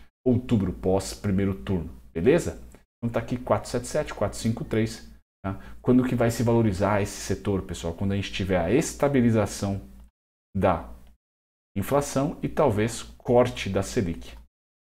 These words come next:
Quando nós tivermos esse movimento, inflação contida e corte da Selic, bum, utilidade pública volta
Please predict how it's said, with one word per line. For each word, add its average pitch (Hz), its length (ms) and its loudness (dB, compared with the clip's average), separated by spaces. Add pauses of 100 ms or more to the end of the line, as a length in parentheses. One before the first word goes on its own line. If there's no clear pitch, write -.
(120)
Quando 95 80 0
nós 101 160 0
tivermos 107 320 2
esse 127 220 2
movimento, 139 520 2 (160)
inflação 101 540 0
contida 101 540 0
e 92 40 0
corte 104 360 0
da 120 80 2
Selic, 160 400 -2
bum, 113 360 0
utilidade 101 400 0
pública 107 320 -4
volta 98 440 -2